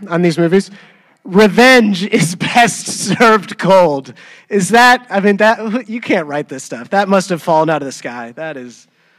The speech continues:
so good. "I will find you. I will kill you." <laughs> Liam Neeson in Taken. I mean, come on, right? It's incredible.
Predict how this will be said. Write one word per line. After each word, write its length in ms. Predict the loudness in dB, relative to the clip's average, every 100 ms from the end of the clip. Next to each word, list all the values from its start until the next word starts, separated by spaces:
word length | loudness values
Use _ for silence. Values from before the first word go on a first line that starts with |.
| _
so 360 | _ -16 -14 -12
good. 160 | -14 -20 -20 _ 2
"I 200 | 4 6
will 160 | 4
find 440 | 4 4 4 4 4
you. 400 | 2 2 -2 -4 2
I 220 | 4 4
will 160 | 2
kill 360 | 0 2 2 2
you." 560 | -2 -2 -2 -2 -6 -8 -12
<laughs> 140 | -16
Liam 400 | -2 2 2 2 2
Neeson 460 | 2 -2 -6 -6
in 140 | -6 -4
Taken. 580 | 0 0 0 -6 -10
I 180 | -10 -6
mean, 220 | -2 -2
come 240 | -2 -4 -2
on, 320 | -4 -4 -12
right? 280 | -18 -20 -20 _ _ _ _ _ _ _ _ _ _ _ _ _ _ _ _ _
It's 120 | _ -20
incredible. 600 | -6 -2 -2 -2 -10